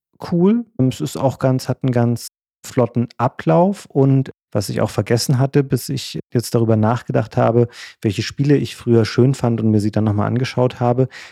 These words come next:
es gab so temporäre Upgrades, mit denen man sich richtig verwandeln konnte. Also zum Beispiel konnte man aus Block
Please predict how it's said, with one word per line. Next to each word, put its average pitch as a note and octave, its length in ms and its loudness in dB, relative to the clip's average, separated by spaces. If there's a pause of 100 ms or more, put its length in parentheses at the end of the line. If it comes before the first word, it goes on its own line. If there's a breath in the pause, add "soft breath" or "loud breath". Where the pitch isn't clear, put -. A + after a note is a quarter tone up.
es - 120 -16
gab A#2 180 0
so B2+ 140 0
temporäre A#2+ 640 0
Upgrades, C#3+ 680 0 (260)
mit A2+ 200 -2
denen A#2+ 160 4
man A2+ 140 2
sich A2+ 240 -4
richtig - 420 -6
verwandeln A#2 560 2
konnte. A2 380 0
Also G2+ 180 -2
zum G2+ 220 -14
Beispiel G2+ 340 -8
konnte G#2 260 -4
man G2+ 160 -4
aus - 180 -8
Block - 460 -2